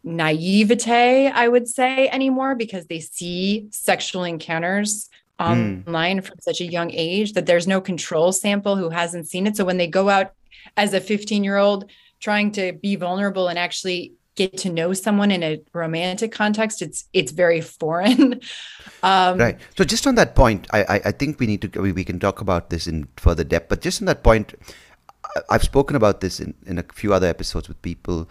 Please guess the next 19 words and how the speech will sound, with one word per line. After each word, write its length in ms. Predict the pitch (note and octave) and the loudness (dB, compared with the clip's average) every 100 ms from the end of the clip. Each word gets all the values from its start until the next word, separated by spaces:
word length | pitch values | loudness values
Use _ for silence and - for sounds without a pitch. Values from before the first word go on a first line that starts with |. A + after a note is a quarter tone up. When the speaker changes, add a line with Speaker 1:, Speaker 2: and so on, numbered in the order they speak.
| - _ | -16 _
Speaker 2:
who, 360 | - G2 F2+ E2+ | -2 0 2 2
um, 540 | D#2+ D#2 D#2 D2+ - - - | 2 2 -2 -6 -10 -16 -6
in, 80 | G2+ | -4
in 160 | G#2+ | 0
various 240 | F#2+ F#2+ F2+ | 4 4 4
contexts, 480 | - F#2 F#2+ E2+ - | 2 2 0 -2 4
but 220 | A#2+ - - - _ _ _ _ | 4 4 -4 -20 _ _ _ _
yes, 420 | A#2 B2+ - - | 4 4 4 -6
you 240 | G2 F#2+ A#2 | -10 -2 2
know, 80 | G2+ | 2
you 140 | F#2+ | 2
have 180 | G2+ F#2+ - | -2 -4 -6
these 180 | F#2+ F2 - _ - - _ - - _ - | -8 -8 -14 _ -20 -20 _ -20 -20 _ -20
children 640 | - B2 A2+ G#2+ G#2 G#2 G2+ | -4 0 4 4 2 0 -4
or 220 | D2 D#2 | -4 -4
teenagers 720 | - G2+ F#2+ F2+ E2 F2+ F2 E2 | -4 -4 0 0 0 0 -2 -2
who 100 | F2 | -4
are 120 | D#2 | -4
fl-, 180 | - - | -6 -12